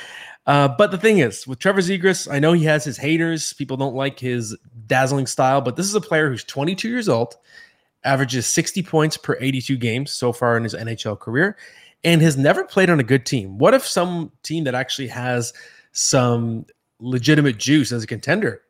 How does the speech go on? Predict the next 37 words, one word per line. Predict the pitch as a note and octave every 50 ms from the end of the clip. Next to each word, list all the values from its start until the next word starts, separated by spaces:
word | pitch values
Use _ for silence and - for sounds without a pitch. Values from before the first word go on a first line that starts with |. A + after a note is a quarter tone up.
| _ _ _ A#2+ - _ _
acquires | C#3 B2+ - - C3+ A#2+ A2+ A2 G2+ A2+
him | A2
in | G#2 G2+
the | G#2
offseason? | G2+ G2 F#2+ - - - G2+ F#2 F#2 E2 - _ - - - - - _
Or | - - C4 C4 G#3+
just | G#3+ G3+ - - - D#3
any | D#3 F3 E3+
change | - - D#3+ D3+ C#3
of | C3+ -
scenery | - D3 C#3 C#3+ E3 E3+ D#3+
could | - D3 C#3 B2
be | B2
interesting | B2 C3+ C3 C#3 - D3+ C#3
for | C#3 - C3+
him. | C#3 C#3 C3+ C3 - - - - - - - _ -
I | C3
just | C#3 E3 E3+ - C#3
like | C3+ D3 D3 D3 -
the | D#3 C#3+
idea | C3+ B2+ A#2+ C3 C3 B2+ B2 B2 G#2 - -
of | A#2 A#2 A2+
him | A#2+ B2 A2+ G#2+
landing | A2 A2+ A#2+ A#2+ B2 A#2+
in | A#2
a | A2+
new | A2 A2+ A#2 A2+
spot, | - - A#2+ A2+ A#2 A2+
getting | - A#2 A2 A2
a | A2
fresh | - - C#3 C#3+ - -
start | - C3+ B2 B2+ B2
on | A#2 A#2+ A2+
a | G#2+
team | - - B2+ B2
that | A#2 A2+
actually | A2+ A2+ A2+ - - B2 A#2+ A2+ A2+